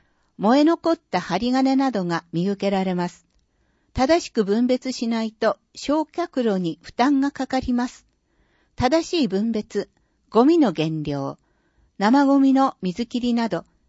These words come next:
引き続きご協力をお願いします。問い合わせ、まちづくり支援課。電話、零一七六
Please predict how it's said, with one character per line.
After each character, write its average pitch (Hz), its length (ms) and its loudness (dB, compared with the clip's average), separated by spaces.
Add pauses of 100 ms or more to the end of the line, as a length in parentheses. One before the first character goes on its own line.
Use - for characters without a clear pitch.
(200)
引 254 120 -2
き 320 180 -2
続 302 380 -4
き - 340 -4
ご - 160 0
協 269 300 2
力 262 360 0
を 254 200 4
お 180 80 -2
願 165 260 -2
い - 20 -2
し - 160 -10
ま 143 120 -2
す。 - 200 -18 (1200)
問 262 220 4
い 262 60 4
合 254 80 2
わ 247 100 2
せ、 233 260 -6 (460)
ま 226 160 0
ち 320 120 -2
づ 320 180 -4
く 254 100 -2
り 196 100 -2
支 202 220 -6
援 196 220 -2
課。 - 260 0 (1040)
電 254 260 2
話、 240 260 2 (400)
零 269 320 4
一 294 240 -4
七 190 280 -2
六 180 420 -4